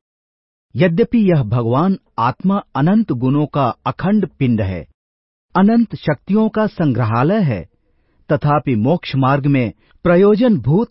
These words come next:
जिन गुणों की चर्चा जिनागम में सर्वाधिक प्राप्त है, उनमें श्रद्धा, ज्ञान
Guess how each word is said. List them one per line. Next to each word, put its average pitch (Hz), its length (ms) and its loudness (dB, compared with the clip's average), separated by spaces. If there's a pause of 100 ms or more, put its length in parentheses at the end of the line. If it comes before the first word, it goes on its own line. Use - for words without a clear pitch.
जिन 190 320 2
गुणों 175 260 2
की 214 200 -4
चर्चा 151 500 -2
जिनागम 139 640 0
में 202 240 2
सर्वाधिक 127 680 -2
प्राप्त 123 420 -4
है, 131 200 0 (640)
उनमें 135 320 2
श्रद्धा, 113 500 -4 (720)
ज्ञान 156 500 0